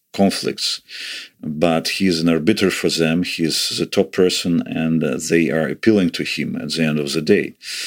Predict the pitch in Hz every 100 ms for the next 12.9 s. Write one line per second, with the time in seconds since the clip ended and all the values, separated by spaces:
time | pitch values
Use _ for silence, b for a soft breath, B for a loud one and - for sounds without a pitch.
0 | B B B 90 90 85 107 107 - 110
1 | 90 95 - 80 90 82 80 78 78 76
2 | - 69 - 67 - - - B B B
3 | - 113 113 107 85 90 110 107 92 98
4 | - 104 92 - 90 - 90 - 104 113
5 | _ _ _ _ - 85 78 87 90 80
6 | - - - 95 - 82 85 - 80 73
7 | 85 85 104 101 B B B 104 90 -
8 | 92 - 95 92 90 85 73 78 - 80
9 | 80 78 76 - 78 78 78 76 73 78
10 | 85 - 104 90 - 107 73 - _ B
11 | B B B B - 76 73 73 73 71
12 | - - 76 71 - 71 57 - -